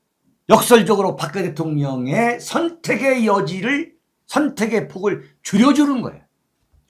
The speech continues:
없으면 돼. 없으면 그냥 배신하고 변절하고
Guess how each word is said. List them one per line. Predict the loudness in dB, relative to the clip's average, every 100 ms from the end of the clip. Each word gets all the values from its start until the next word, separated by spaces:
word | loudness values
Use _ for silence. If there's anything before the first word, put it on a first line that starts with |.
| 2
없으면 | 4 4 -2 -4 -2
돼. | -2 -2 -6 _ _ _ _ _ _ _ _
없으면 | 2 2 2 2 2
그냥 | 4 0 4
배신하고 | 6 6 4 0 -2 -2
변절하고 | 0 0 0 0 -2 -2 -6 -10 _